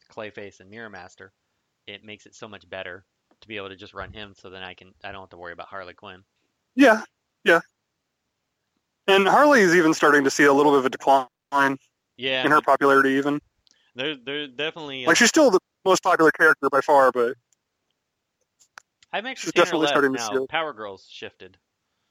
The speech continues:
Speaker 1: because Power Girl
Speaker 2: Yeah,
Speaker 1: is
Speaker 2: Power
Speaker 1: so
Speaker 2: Girl's come up a bit.
Speaker 1: In, in, in the,
Speaker 2: So
Speaker 1: uh,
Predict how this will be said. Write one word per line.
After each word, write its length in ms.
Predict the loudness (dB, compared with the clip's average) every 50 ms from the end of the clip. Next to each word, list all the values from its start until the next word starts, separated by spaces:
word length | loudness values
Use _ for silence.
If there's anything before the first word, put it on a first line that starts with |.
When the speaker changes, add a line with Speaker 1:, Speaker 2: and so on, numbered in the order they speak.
| _ _
Speaker 1:
because 240 | _ _ -20 -20 -20
Power 220 | -18 -16 -16 -16 -8
Girl 120 | -2 2
Speaker 2:
Yeah, 160 | 4 4 4
Speaker 1:
is 60 | 2
Speaker 2:
Power 220 | 2 2 2 2 2
Speaker 1:
so 60 | 2
Speaker 2:
Girl's 280 | 2 2 2 2 0 -2
come 220 | -2 -2 2 2
up 140 | 2 2 0
a 60 | -2
bit. 280 | -4 -2 -2 -2 -2 _ _ _ _ _ _ _ _ _ _ _ _ _ _ _
Speaker 1:
In, 120 | -20 -20 -20
in, 320 | -20 -20 -20 -20 -20 -20 _ _ _ _ _ -20
in 160 | -20 -20 -20
the, 60 | -14 -8
Speaker 2:
So 300 | -4 -2 -2 -2 -2 -6 _ _ _ _ _ _ _ _ _ _ _ -20
Speaker 1:
uh, 100 | -20